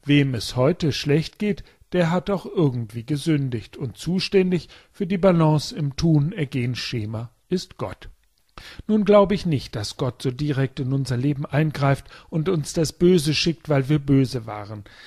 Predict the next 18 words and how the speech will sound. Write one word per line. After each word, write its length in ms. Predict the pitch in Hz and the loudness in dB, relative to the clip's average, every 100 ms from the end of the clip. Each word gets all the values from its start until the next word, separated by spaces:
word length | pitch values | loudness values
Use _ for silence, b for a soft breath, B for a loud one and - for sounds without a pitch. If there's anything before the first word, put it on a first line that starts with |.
| B - | B -6
Dafür 360 | 147 135 156 143 | -4 0 2 4
lassen 360 | 139 135 156 | 2 0 -2
es 180 | 147 - | -4 -2
sich 220 | 147 - | -4 -6
viele 440 | - 165 156 156 165 | -6 -4 0 0 0
offensichtlich 760 | 139 165 143 151 - 151 - | -4 -2 -2 -2 -2 -4 -2
sündige 440 | 156 160 147 131 131 | 4 4 4 0 -2
Menschen 380 | 135 139 - | -2 -2 -4
hier 220 | 151 156 147 | -2 0 0
und 180 | 147 | -2
heute 240 | 135 143 143 | -4 -4 -4
ganz 240 | 127 117 | -6 -6
schön 220 | - 139 | -4 -4
gut 260 | - 107 - | -4 -8 -10
gehen. 240 | 123 120 | -12 -10
Aber 220 | - 165 208 | -6 -4 -4
ich 100 | - | -2
glaube, 380 | 226 202 185 | 0 2 2